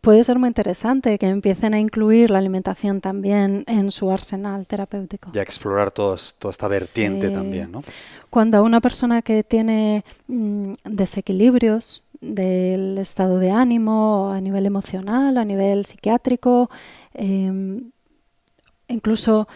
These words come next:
Speaker 1: trastornos en el curso de pensamiento, cuando haces cambios en la alimentación, limpias el organismo, pones unas buenas bases sobre las que,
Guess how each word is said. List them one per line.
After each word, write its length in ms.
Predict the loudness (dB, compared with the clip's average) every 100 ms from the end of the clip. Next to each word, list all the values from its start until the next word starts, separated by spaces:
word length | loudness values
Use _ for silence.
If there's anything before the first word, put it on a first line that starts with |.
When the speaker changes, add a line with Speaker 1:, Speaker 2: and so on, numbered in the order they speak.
| -14 -2
Speaker 1:
trastornos 840 | 0 0 0 0 0 -2 -2 -4 -2
en 260 | 0 2
el 100 | 0
curso 280 | -2 -4 0
de 120 | -2
pensamiento, 840 | -2 -6 -6 -2 0 0 2 -2 -4 _ _ _ _ _ _
cuando 360 | -2 0 4 6
haces 320 | 6 4 -2
cambios 380 | -2 -2 -2 -2
en 100 | -2
la 60 | -2
alimentación, 920 | -2 -4 -6 -8 -4 -2 2 2 0 -8 -20 -6
limpias 720 | 2 6 8 8 4 0 2
el 100 | 0
organismo, 840 | 2 0 0 0 -2 -2 0 -2
pones 380 | -2 0 0 -2
unas 220 | -2 -2
buenas 400 | 0 -2 -2 -4
bases 480 | 0 0 0 0 -2
sobre 320 | -2 -2 -2
las 240 | -2 -4 -2
que, 260 | -2 -2